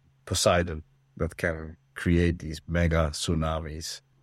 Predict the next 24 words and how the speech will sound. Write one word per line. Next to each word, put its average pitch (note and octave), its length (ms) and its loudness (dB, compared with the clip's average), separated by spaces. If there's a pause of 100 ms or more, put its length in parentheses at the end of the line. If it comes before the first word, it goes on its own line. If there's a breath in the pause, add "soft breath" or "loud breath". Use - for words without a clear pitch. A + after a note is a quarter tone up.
(160)
Uh, F#2 60 2
you've F2+ 340 6
created F2 420 6
some, E2 360 0
some D#2+ 340 -2
designs D#2+ 520 0
on D#2 160 2
it, D2 220 -4
and D2 220 -4
it's - 280 -4
very E2 280 4
mysterious. D#2 920 2
And - 240 -12 (420)
I G2+ 60 6
would F#2+ 100 6
love G2+ 240 6
to F#2+ 120 4
know E2+ 400 8
more E2 540 6 (180)
about F2 320 6
it E2 60 2
from F2+ 240 4
you F#2+ 320 8
and, D2 160 2